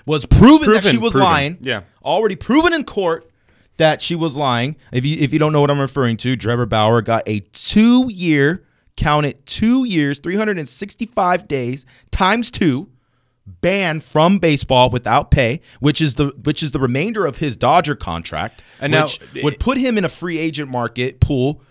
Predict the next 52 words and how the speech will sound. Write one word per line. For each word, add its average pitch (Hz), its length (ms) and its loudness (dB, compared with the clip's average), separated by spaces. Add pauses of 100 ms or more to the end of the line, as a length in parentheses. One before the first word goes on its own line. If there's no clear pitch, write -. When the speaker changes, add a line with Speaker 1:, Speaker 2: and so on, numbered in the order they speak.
(320)
Speaker 2:
And 123 120 -2
allow 120 240 2
Speaker 1:
that 110 80 -4
Speaker 2:
him 107 100 -4
to 90 60 -8
play. 85 220 -12 (300)
Speaker 1:
eh, 147 140 -8
w-, 202 280 -16
would 165 300 -2
allow 147 280 -2
him 185 120 0
to 135 80 -2
play, 131 240 4
but 143 160 -2
who's 294 200 2
gonna 247 180 -2
sign 127 280 0
the 110 80 -4
guy 92 220 0
out 90 120 -2
of 76 60 -12
the, - 120 -10
out 92 120 -2
of 87 60 -6
the 82 160 -14
free 104 180 -2
agent 90 240 -4
market 85 260 -6
pool 90 240 -4
after 87 300 -6
this? 76 280 -10
Speaker 2:
No, 90 100 -8
Speaker 1:
Come 147 120 -2
on. 78 140 -2
Speaker 2:
not 85 140 -16 (100)
nobody, 131 320 0
Speaker 1:
The, - 60 -14
the, 147 80 4
Speaker 2:
unfortunately. 85 540 -4
Speaker 1:
now, 208 440 2 (220)
what 156 180 2
this 247 180 -2
is 311 120 -8
telling 196 420 -2
me 107 320 -6
is 117 340 -2 (540)
that 156 260 2
you 190 180 -2
have 220 220 0
a 135 60 0
known 151 840 -2 (160)
guy 127 400 2